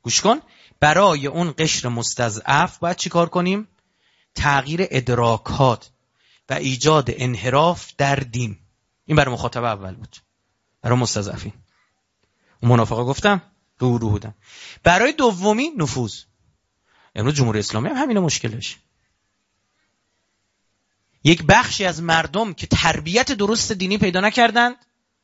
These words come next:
مدرسه مونده زایده، دانشگاه مونده زایده، نتونست اینا تربیت بکنه. صدا سیما تعطیل تشریف داشته.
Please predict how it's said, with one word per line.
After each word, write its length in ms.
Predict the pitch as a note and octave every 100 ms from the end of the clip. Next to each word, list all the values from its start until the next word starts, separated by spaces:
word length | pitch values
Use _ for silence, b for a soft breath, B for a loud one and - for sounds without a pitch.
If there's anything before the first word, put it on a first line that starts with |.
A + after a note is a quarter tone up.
| _ _ _ _ _ _ _ _ _ _ _ _ _ _
مدرسه 580 | E3 F3+ E3+ E3+ E3 G3
مونده 300 | F#3 F3 F3+
زایده، 680 | D#3+ E3+ E3 D#3 F3 G#3 B3
دانشگاه 420 | F3+ F3 D#3 F#3 F#3
مونده 200 | E3+ F3+
زایده، 400 | D#3+ E3 D#3+ F3+
نتونست 400 | F#3+ A#3 B3 B3+
اینا 100 | A#3+
تربیت 500 | A#3+ A#3 A#3 A3+ A#3+
بکنه. 420 | A3+ A3+ A#3 A#3+ _ _ _ _
صدا 280 | - F#3+ E3+
سیما 240 | - F3
تعطیل 380 | F#3 F3 - F#3
تشریف 380 | B3 A#3 B3+ -
داشته. 500 | A3 - A3+ A#3